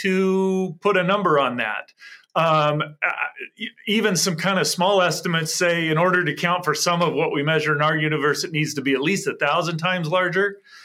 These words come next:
But most cosmologists that I hear writing and talking about this,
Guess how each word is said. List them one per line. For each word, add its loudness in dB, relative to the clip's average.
But 0
most 0
cosmologists 0
that 2
I 2
hear 0
writing 2
and -4
talking -2
about 0
this, -2